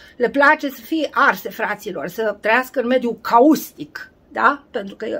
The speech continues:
uh, acid înseamnă că are un P H foarte mic.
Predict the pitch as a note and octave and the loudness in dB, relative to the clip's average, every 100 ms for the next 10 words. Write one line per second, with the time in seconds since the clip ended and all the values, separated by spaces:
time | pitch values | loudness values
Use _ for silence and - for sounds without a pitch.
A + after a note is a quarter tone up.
0 | - G3+ F#3 C3+ - F#3+ - B3+ B3 B3 | -8 -8 -6 -8 -6 -8 -4 -4 -4 -4
1 | B3 B3 - A#3 - G3 G#3 G#3+ G#3+ F3 | -4 -6 -6 -8 -6 -6 -6 -8 -10 -8
2 | A3+ G3+ - G#3 - A3+ G#3 D#3+ | -8 -8 -8 -8 -6 -8 -8 -14